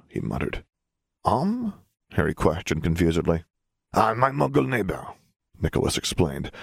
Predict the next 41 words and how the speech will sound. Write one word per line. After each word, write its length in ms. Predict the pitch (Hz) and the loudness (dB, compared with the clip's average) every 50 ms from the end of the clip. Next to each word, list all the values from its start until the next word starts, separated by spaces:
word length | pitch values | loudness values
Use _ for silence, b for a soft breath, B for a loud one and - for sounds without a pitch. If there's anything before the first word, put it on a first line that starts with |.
| B B B B B | B B B B B
"A 180 | - 135 113 95 | 0 0 0 0
thorn 340 | - - - 85 80 73 76 | 0 0 0 0 2 0 0
in 120 | 76 73 | -2 -2
my 180 | 78 73 73 - | 0 0 0 0
side, 500 | - - - 117 143 170 - 202 180 123 | -2 0 0 2 2 2 2 0 0 2
but 180 | 123 127 120 | 4 4 4
with 140 | 113 113 110 | 4 2 2
his 180 | 113 104 101 90 | 0 0 0 0
diet 440 | 76 - 123 147 170 156 143 123 117 | 0 2 2 4 2 0 0 0 0
he'll 140 | 120 117 | 0 0
be 140 | 113 113 101 | 2 0 -2
gone 320 | 85 85 92 104 120 120 120 | 2 4 4 4 4 2 0
in 100 | 113 110 | 0 -2
a 100 | - 92 | -2 0
few 220 | 92 98 92 85 | 2 2 2 4
years." 600 | 80 85 92 107 123 120 104 90 - - - - - _ _ _ _ _ _ _ _ _ _ _ _ _ _ _ _ - | 4 2 2 2 2 0 0 -2 -4 -6 -8 -8 -12 _ _ _ _ _ _ _ _ _ _ _ _ _ _ _ _ 2
The 140 | 113 117 | 4 4
answer 200 | 120 113 104 - | 4 4 2 0
did 200 | 95 98 98 78 | 2 2 2 4
little 200 | 107 107 101 98 | 4 4 4 4
to 160 | 87 107 95 98 | 2 2 2 4
alleviate 460 | 95 101 104 101 95 98 92 90 - | 4 4 4 4 4 2 2 2 2
Harry 280 | - - 101 95 90 | 0 2 2 2 2
of 100 | 90 90 87 | 0 0 0
the 80 | 92 | -2
confusion 500 | - - 90 85 - 117 113 104 92 87 | -2 0 -2 2 4 4 4 4 2 2
he 100 | 90 95 | 0 0
felt. 420 | 87 - - 113 107 98 90 - - B B B B B B B B B B B B | 0 2 2 2 2 2 0 -2 -10 B B B B B B B B B B B B
Nonetheless, 460 | 151 156 135 127 131 127 101 90 - | 2 2 4 4 2 2 0 0 0
he 100 | - 98 | -2 0
shrugged 480 | 87 - - - 110 92 76 76 78 - | 0 0 2 2 2 2 2 -2 0 0
and 160 | 87 78 76 | 0 0 0
followed 240 | - - 104 90 82 | 0 0 0 0 2
the 80 | 85 87 | 2 2
man 260 | 87 90 82 85 82 | 2 4 2 2 2
through 120 | 85 95 | 2 2
the 100 | 82 85 | 2 0
gates 320 | 82 - 92 80 - - - | 0 0 -2 -2 0 -2 -2
of 80 | 80 | -2
the 80 | 78 80 | -2 -2
castle. 640 | - - 113 107 95 - - - 71 69 - - | 0 0 0 0 0 -2 -4 -6 -6 -6 -10 -14